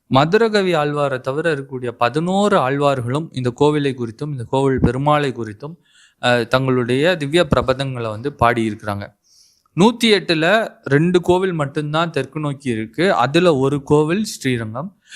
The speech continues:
இன்னொரு கோவில் திருச்சிறுப்புலியூர் அப்படிங்கிற கோவில்.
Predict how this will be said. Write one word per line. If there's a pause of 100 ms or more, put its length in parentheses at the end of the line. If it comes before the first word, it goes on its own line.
(120)
இன்னொரு
கோவில்
திருச்சிறுப்புலியூர் (140)
அப்படிங்கிற
கோவில்.